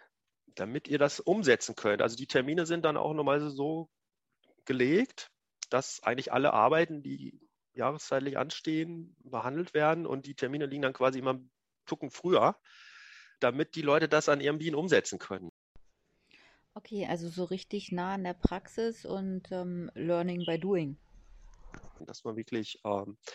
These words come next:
Speaker 1: im Kurs quasi darauf hingewiesen wird, was jetzt los ist in den Bienenvölkern, was zu tun ist und dass man's im Idealfall an den eigenen Bienen,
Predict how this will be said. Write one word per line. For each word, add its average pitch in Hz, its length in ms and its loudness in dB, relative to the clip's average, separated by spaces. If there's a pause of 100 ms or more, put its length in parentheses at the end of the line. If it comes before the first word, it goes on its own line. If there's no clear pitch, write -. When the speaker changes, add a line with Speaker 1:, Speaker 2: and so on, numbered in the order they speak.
(560)
Speaker 1:
im 123 160 -4
Kurs 190 360 6
quasi 147 460 6
darauf 123 240 4
hingewiesen 160 480 -2
wird, 139 240 0
was 131 300 6
jetzt - 480 0
los 185 400 6
ist 170 160 -2
in 135 100 -6
den 120 140 -4
Bienenvölkern, 147 840 0
was 101 200 0
zu - 100 -12
tun 151 320 -4
ist 151 240 0
und 113 120 -6
dass 120 160 0
man's 123 220 -2
im 104 140 -10
Idealfall 113 760 4
an 107 220 -2
den 117 140 -2
eigenen 110 360 -2
Bienen, 104 360 -10